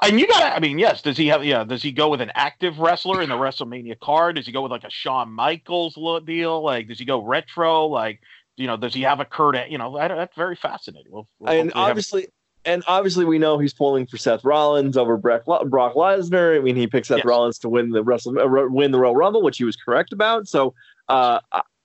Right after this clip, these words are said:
Speaker 2: I will, I, maybe I'll ask him, uh, tomorrow about, uh, the Becky Charlotte Ronda match. See if he's got a take there. This is what intrepid importers do, Jeffrey. We don't wonder about Garrett Gilbert's N F L prospects.
Speaker 1: Thank you.
Speaker 2: Which I,
Speaker 1: That's right.
Speaker 2: which I will say, which I will say,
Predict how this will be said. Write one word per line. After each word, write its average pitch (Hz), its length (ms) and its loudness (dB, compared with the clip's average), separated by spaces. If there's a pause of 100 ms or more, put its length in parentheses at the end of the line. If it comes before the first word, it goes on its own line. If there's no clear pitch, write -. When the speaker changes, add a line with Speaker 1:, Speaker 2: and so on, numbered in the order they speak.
(140)
Speaker 2:
I 196 120 2
will, 196 200 2
I, 190 160 0
maybe 208 240 0
I'll 208 100 2
ask 202 300 0
him, 180 140 0
uh, 165 180 2
tomorrow 165 680 0
about, 135 400 0
uh, 131 280 2
the 127 80 0
Becky 147 400 -2
Charlotte 139 420 2
Ronda 175 320 0
match. 202 320 -2
See 139 80 0
if 127 60 0
he's 117 80 -4
got 113 160 2
a 107 40 0
take 123 280 0
there. 151 400 2 (360)
This 226 220 -2
is 202 120 -2
what 185 160 4
intrepid 175 320 -2
importers 160 440 2
do, 214 220 0
Jeffrey. 120 340 2
We 147 120 2
don't 196 160 2
wonder 185 220 2
about 147 320 0 (340)
Garrett 170 280 2
Gilbert's 160 380 2
N 165 100 4
F 160 100 0
L 196 160 2
prospects. 107 640 0
Speaker 1:
Thank 135 140 -8
you. 107 180 -4
Speaker 2:
Which 143 200 -4
I, 151 120 -2
Speaker 1:
That's 104 160 -6
right. 160 60 2
Speaker 2:
which 151 120 -2
I 156 80 2
will 190 260 -2
say, 175 200 -2
which 151 160 -2
I 180 60 2
will 202 140 2
say, 170 280 0